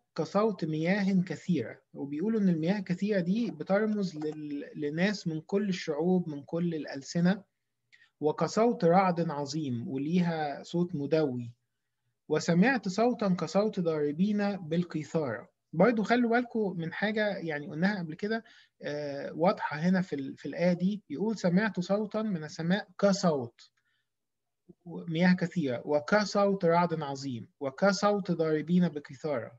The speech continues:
يضربون بقيثارتهم." يعني إيه؟ ليه الكاف دي؟ ليه كصوت؟ ليه ما قالش مثلًا: "سمعت صوتًا عظيمًا"؟ لأن زي ما بنقول الحاجات دي كلها حاجات رمزية، فهو كصوت يعني،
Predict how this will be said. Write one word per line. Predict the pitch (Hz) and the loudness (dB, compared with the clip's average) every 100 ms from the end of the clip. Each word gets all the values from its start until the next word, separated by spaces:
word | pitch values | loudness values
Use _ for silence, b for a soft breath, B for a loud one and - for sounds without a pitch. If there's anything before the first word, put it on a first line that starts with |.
| - | -10
يضربون | 139 147 143 170 175 | -4 -4 -2 2 2
بقيثارتهم." | 156 147 147 135 127 120 123 b b b b b _ | 0 -8 -8 -8 -8 -12 -18 b b b b b _
يعني | 156 160 170 | 0 0 0
إيه؟ | 214 240 226 196 | 2 2 2 0
ليه | 175 202 | 2 4
الكاف | 196 180 185 180 143 | 4 4 4 4 -2
دي؟ | 156 | -4
ليه | 147 165 175 | 0 2 2
كصوت؟ | 180 165 160 147 143 | 0 0 0 -2 -2
ليه | 165 | 0
ما | 190 175 | 2 2
قالش | 185 190 | 0 -2
مثلًا: | 170 175 175 170 143 | -2 0 0 0 -4
"سمعت | - 147 160 175 - | -8 -4 0 -2 -4
صوتًا | - 165 156 147 | -4 -2 -2 -6
عظيمًا"؟ | 135 127 131 131 127 127 b b 147 | -10 -10 -10 -10 -12 -14 b b -4
لأن | 151 180 180 175 165 | 0 4 6 4 0
زي | 151 185 | 0 2
ما | 202 | 2
بنقول | 190 170 196 | 0 0 0
الحاجات | 185 160 175 185 | -2 -2 -4 -4
دي | 180 | -4
كلها | 170 185 | -2 -2
حاجات | 175 165 170 | -2 -4 -4
رمزية، | 156 147 139 143 123 | -6 -8 -4 -2 -2
فهو | 123 143 165 180 165 - 175 - 185 - - | -6 -4 2 2 0 -6 -20 -16 -16 -16 -4
كصوت | 185 196 185 165 131 - | 0 0 2 0 0 -6
يعني، | 147 135 135 143 139 139 135 | -6 -4 -6 -8 -8 -10 -12